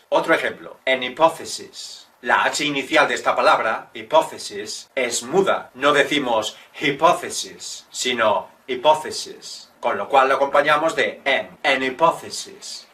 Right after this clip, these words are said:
Vamos ahora con el definite article, el artículo definido, que es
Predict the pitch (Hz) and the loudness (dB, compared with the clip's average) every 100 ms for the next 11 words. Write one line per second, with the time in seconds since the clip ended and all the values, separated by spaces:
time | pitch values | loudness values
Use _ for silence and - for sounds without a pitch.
0 | _ - 202 214 185 175 190 185 131 110 | _ 0 2 4 4 6 4 4 0 0
1 | 104 - 165 165 170 170 - - 269 - | -4 2 2 2 -6 -6 -6 2 4 2
2 | - - - - - 139 127 120 - 170 | -8 -14 -16 -16 -8 -2 0 -2 -4 -8
3 | - 98 110 - - - 113 - 98 113 | -6 -6 -6 -6 -8 -4 -4 -6 -12 -10
4 | 123 110 - - 135 120 160 123 139 - | -10 -12 -20 -4 0 4 4 2 -2 -6